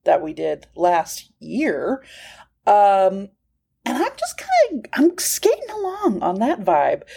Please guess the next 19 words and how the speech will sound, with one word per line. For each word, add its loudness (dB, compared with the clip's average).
So 0
this -4
thirty 0
days 4
thing, -2
uh, 6
day 2
one 2
is -4
find -4
and -4
play 0
a 2
completely -8
new -2
to -8
you -6
witchy -4
playlist. 0